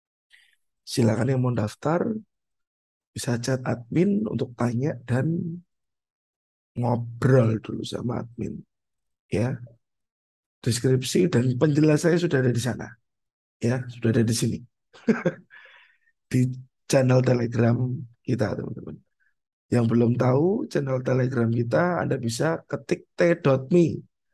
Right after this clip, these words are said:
slash marata trader academy. Ya, silakan join channel ini free. Edukasi, ada sinyal, ada materi.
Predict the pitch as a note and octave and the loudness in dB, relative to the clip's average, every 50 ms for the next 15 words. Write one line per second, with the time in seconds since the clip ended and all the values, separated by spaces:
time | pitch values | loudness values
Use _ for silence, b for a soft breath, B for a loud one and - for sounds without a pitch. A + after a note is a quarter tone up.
0 | _ _ _ _ _ _ _ _ _ _ _ _ _ _ - - - D3 D3+ C#3 | _ _ _ _ _ _ _ _ _ _ _ _ _ _ -6 -2 2 2 2 2
1 | B2+ C3 - - - C#3 C3 B2+ B2+ C3 B2+ B2+ B2 B2+ B2+ C3 C3 C3+ A2+ B2 | 2 0 -4 -4 -4 -2 0 2 2 2 0 0 -2 0 -2 0 0 0 -2 -2
2 | B2 A#2+ G2 - - - - _ _ _ _ _ _ _ _ _ _ A#2+ B2 C3+ | -4 -4 -6 -8 -10 -12 -16 _ _ _ _ _ _ _ _ _ _ -4 -4 -4
3 | C#3+ - - - G2+ G#2+ A2+ B2+ A#2+ A2+ A2+ A#2 B2+ C3 C#3+ D#3+ F3 E3+ D#3+ C#3 | -4 -8 -6 -4 0 0 2 2 2 2 2 4 6 6 6 6 4 2 0 0
4 | C3+ C#3 C3+ B2+ C3 C#3 D3+ D3 - - D3+ E3+ G#3 C4 B3+ - - _ _ _ | 0 0 0 -2 0 0 0 -2 0 0 0 0 0 0 -6 -10 -14 _ _ _
5 | _ _ _ _ _ _ _ _ _ - A2 B2 C3 A#2+ B2+ C3+ E3+ E3 - - | _ _ _ _ _ _ _ _ _ -6 -2 -2 -2 0 2 0 0 0 0 0
6 | D#3+ D3+ D3 D3 C#3+ C#3+ D3 D3+ - - - - - B2 A2+ - - E3+ E3 E3 | 0 2 2 2 0 -2 -2 -4 -6 -8 -12 -12 -10 -8 -8 -4 -4 -2 -2 -2
7 | D#3+ D3 C3+ C3+ C#3 C3+ C3+ C3+ C#3 D3+ E3 E3 - _ _ _ _ _ _ _ | -2 -2 -2 -2 -2 -2 -2 -4 -6 -8 -10 -14 -18 _ _ _ _ _ _ _
8 | _ _ _ _ _ _ _ _ _ _ _ - - - A2 B2 A2 A2 A2+ A#2+ | _ _ _ _ _ _ _ _ _ _ _ -6 -2 0 2 2 2 0 2 2
9 | C3 D3 C#3+ C3+ B2 | 2 2 2 2 0